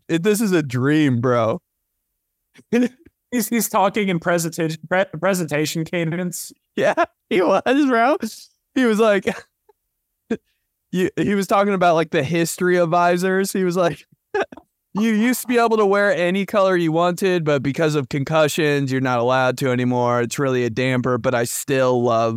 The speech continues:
Speaker 1: visors. Thank you, everyone." <laughs> Bro, I was like, "This is, this is my dream presentation." All right, all right. That's all, that's all I, I just had to say that.
Speaker 2: This vid came up and was like,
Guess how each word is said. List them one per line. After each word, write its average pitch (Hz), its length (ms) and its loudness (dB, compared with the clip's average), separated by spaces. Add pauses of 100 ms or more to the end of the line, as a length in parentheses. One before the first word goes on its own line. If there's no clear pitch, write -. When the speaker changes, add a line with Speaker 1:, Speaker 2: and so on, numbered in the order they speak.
Speaker 1:
visors. 117 800 -2 (640)
Thank 160 240 -2
you, 127 120 2
everyone." 107 520 -2
<laughs> - 40 -20 (340)
Bro, 208 140 2
I 214 220 4
was 262 100 0
like, 208 240 2
"This 208 200 0
is, 214 200 -2 (160)
this 202 180 0
is 240 160 0
my 170 200 0
dream 170 680 0
presentation." 135 720 -2 (100)
All 131 120 0
right, 127 160 0
all 117 120 0
right. 110 200 -2
That's 156 180 0
all, 170 200 2 (220)
that's 147 220 0
all 151 140 2
I, 135 240 0
I 139 100 0
just 156 180 -4
had 147 260 0
to 196 100 -2
say 117 260 0
that. 73 220 -2 (720)
Speaker 2:
This 151 100 -2
vid 147 400 -2
came 156 280 0
up 147 160 -8
and 143 80 -6
was 135 160 -4
like, 120 260 0